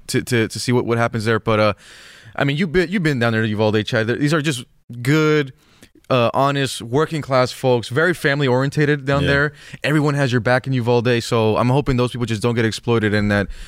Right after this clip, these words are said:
Speaker 1: um, you know, Americans could just come together and really, really help these folks out.
Speaker 2: I agree, um, and I've heard from a lot of friends in Uvalde. They've reached out and we've talked, um, and I've expressed the same condolences.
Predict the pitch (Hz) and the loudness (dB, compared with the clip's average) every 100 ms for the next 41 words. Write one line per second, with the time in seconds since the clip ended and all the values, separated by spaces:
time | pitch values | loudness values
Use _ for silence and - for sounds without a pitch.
0 | - - 104 95 95 110 110 98 - 127 | -12 -4 -2 0 -2 -2 0 0 -2 -2
1 | 135 131 113 104 - 113 117 - 123 110 | -2 -4 -8 -8 -4 0 -2 -2 -4 -2
2 | 113 110 107 110 107 - 113 107 104 95 | -2 0 0 2 0 0 0 0 -2 -4
3 | - 87 - - - - - - 127 131 | -8 -8 -8 -12 -14 -20 -12 -4 -2 -2
4 | 113 117 123 131 - 110 113 110 104 - | 0 0 0 -4 -8 -2 0 0 -2 -2
5 | 107 101 90 117 110 110 95 92 101 - | 0 0 2 0 0 0 2 2 0 -2
6 | 101 107 113 110 101 95 95 92 95 92 | 0 0 0 0 -2 -2 0 0 0 -2
7 | 87 92 95 - 90 87 87 85 87 90 | -2 -2 -4 0 0 0 0 -4 -4 -6
8 | - 95 90 - - - 92 87 82 82 | -2 0 0 -4 -12 -6 -2 -2 -2 -4
9 | 82 - - 95 92 87 - 87 - 98 | -8 -10 -4 -2 -2 -4 -8 -12 -4 -2
10 | 92 - - 98 92 92 87 92 92 76 | -2 -6 -4 -2 -2 -2 0 2 2 -2
11 | 98 87 | -4 -4